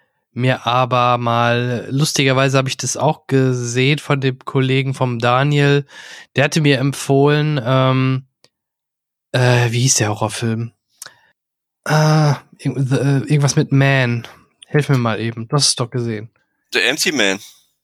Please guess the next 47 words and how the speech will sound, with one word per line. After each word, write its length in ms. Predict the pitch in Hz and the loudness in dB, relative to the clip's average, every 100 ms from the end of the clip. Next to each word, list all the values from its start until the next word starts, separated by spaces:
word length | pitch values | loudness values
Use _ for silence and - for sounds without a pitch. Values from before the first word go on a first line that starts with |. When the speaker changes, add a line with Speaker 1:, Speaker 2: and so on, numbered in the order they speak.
| _ _ - | _ _ -2
Speaker 1:
The 120 | 170 | 2
Empty 380 | 220 269 - 202 | 2 0 2 2
Man, 400 | 151 123 113 113 | 4 2 0 0
genau. 580 | 165 214 196 123 104 107 | 2 2 4 2 0 -4
The 60 | 139 | -4
Empty 280 | 156 170 139 | -2 0 -2
Man. 320 | 123 107 107 - - - | -2 -4 -6 -12 -14 -2
Den 140 | 165 160 | 0 2
wollte 180 | 160 | 2
ich 80 | 143 | 2
mir 80 | 135 | 0
jetzt 140 | 120 | 0
die 80 | 127 | -4
Tage 280 | 120 120 113 | -2 0 0
anschauen. 360 | 104 113 113 127 | -2 -2 -2 -2
Hast 140 | 180 | 0
du 40 | 185 | 0
den 200 | 165 208 | 0 0
schon 200 | 202 185 | 0 0
gesehen? 520 | 170 185 185 104 98 _ - | 2 2 0 -2 -10 _ -8
Speaker 2:
Ich 140 | 180 | -4
hab 80 | 185 | -2
ihn 60 | 202 | 0
leider 400 | 196 196 190 190 | 0 2 0 -2
nicht 140 | 202 | -4
gesehen, 460 | 202 - 139 127 123 | -6 -4 -2 0 0
aber 160 | 123 | -2
jeder 300 | 127 135 160 | 0 -2 0
schwärmt 500 | 160 - 123 123 165 | 0 0 0 -4 -6
davon. 420 | 196 - 131 101 107 _ _ _ _ - - - _ _ | -12 -8 -6 -6 -8 _ _ _ _ -14 -14 -16 _ _
Speaker 1:
Ja, 440 | 127 151 208 196 139 | 0 2 4 2 -2
genau. 380 | 135 147 165 123 | 0 2 2 0
<laughs> 60 | - - 170 - - 170 147 - | -2 -2 -4 -4 -4 -4 -4 -4
Das 180 | 143 | 0
hab 80 | 196 | 0
ich 140 | 180 156 | 0 -2
auch 160 | 208 | 0
gehört. 340 | - 117 110 117 | 0 0 -2 -4
Deswegen 480 | 131 151 139 117 113 | -4 -2 -2 -4 -2
bin 100 | 165 | 0
ich 120 | 165 | 2
mal 160 | 151 | 2
sehr 160 | 131 143 | 2 0
gespannt. 500 | 143 - 135 107 104 | 0 -2 -2 -2 -4
Also 160 | 117 120 | -4 -2
Empty 300 | 139 151 156 | -2 0 0
Man 400 | 147 143 147 | 2 2 0